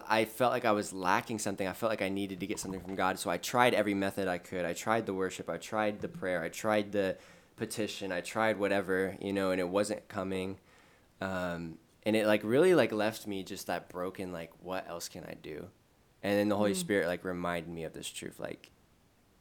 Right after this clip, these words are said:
Speaker 1: "You already have it. Like, you're
Speaker 2: Yeah.
Speaker 1: already free. Like, I set you
Speaker 2: Yes,
Speaker 1: free."
Speaker 2: yes, yes.
Speaker 1: Like, you, when the moment you believed in me, like, I, I set you free. Like, y-, you have my life now.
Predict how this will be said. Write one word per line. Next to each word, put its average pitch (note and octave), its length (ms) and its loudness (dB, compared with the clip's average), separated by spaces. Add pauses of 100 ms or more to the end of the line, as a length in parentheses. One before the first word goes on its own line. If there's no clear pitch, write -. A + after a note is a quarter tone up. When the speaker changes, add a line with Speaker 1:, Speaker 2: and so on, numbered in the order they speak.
(300)
Speaker 1:
"You F#2+ 100 -4
already G#2+ 160 0
have E2+ 300 -4
it. - 160 -10 (460)
Like, G#2 80 -4
you're E3+ 140 6
Speaker 2:
Yeah. D#3 120 8
Speaker 1:
already D#3+ 300 12
free. G2+ 500 -2 (160)
Like, G#2+ 160 2
I A#2+ 100 10
set G3 280 12
you D3+ 60 8
Speaker 2:
Yes, C3 80 4
Speaker 1:
free." - 280 2
Speaker 2:
yes, F3 320 6
yes. F3 360 -2 (100)
Speaker 1:
Like, A#2 240 6
you, E3 140 10
when C#3 340 6
the C3 100 10
moment E3+ 360 8
you F#3 120 2
believed A#2+ 420 4
in C#3 120 4
me, D3 200 6
like, G#2+ 300 4 (800)
I, G#2+ 300 6
I G2 140 2
set F#2+ 180 0
you F2 80 -6
free. F#2+ 160 -4
Like, E2 160 -4
y-, - 180 -16
you A2 240 0
have B2 180 0
my F#2+ 180 0
life F#2 300 -2
now. C#2 300 -8